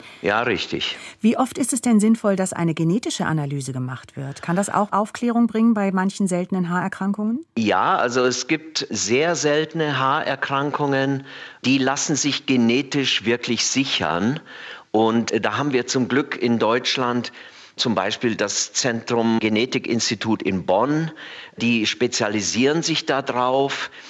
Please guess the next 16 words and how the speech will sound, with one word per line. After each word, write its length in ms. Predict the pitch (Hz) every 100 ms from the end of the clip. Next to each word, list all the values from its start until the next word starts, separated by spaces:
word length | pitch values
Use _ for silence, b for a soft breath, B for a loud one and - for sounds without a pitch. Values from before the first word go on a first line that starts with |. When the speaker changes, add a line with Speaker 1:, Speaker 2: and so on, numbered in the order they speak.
| B B
Speaker 1:
Und 460 | 113 117 110 98
wenn 240 | 113 113 107
wir 200 | 131 143
zum 200 | 160 131
Beispiel 500 | 110 123 - 123 117
den 200 | 110 107
Verdacht 580 | 117 - 120 - - -
haben, 340 | 92 98 117
dass 200 | 107 -
jemand 340 | 113 113 104 101
so 120 | 110
eine 120 | 101
ganz 300 | 107 113 -
seltene 460 | 110 113 113 98 110
Haarerkrankung 760 | 139 104 - 87 90 98 90
hat, 280 | 113 -